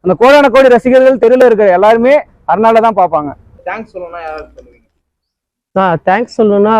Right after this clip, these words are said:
Speaker 3: ராஜேஷ்னா, சதீஷ்னா, அவங்க தான் வந்து அர்னால்டு வந்து எங்க ஊருக்கு வர்றதுக்கான காரணமே. அவங்க தான் வந்து அர்னால்டு எங்களுக்காக எடுத்து கொடுத்தது.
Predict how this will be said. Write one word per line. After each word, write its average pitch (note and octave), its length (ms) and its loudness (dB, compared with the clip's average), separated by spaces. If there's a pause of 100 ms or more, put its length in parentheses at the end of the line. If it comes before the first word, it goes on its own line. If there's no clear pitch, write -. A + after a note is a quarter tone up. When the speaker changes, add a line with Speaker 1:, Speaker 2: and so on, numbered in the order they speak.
Speaker 3:
ராஜேஷ்னா, G3 600 -2
சதீஷ்னா, F3 540 -4
அவங்க G3 340 -2
தான் G#3+ 140 0
வந்து G#3 460 0
அர்னால்டு G3 320 -2
வந்து F#3+ 320 0
எங்க F#3 160 -2
ஊருக்கு F#3 360 -2
வர்றதுக்கான F3+ 340 -6
காரணமே. F3 460 -6 (680)
அவங்க G3+ 220 -2
தான் A3 120 0
வந்து G#3 220 0
அர்னால்டு G3 400 0
எங்களுக்காக F3+ 380 0
எடுத்து F3+ 200 -4
கொடுத்தது. D#3+ 400 -2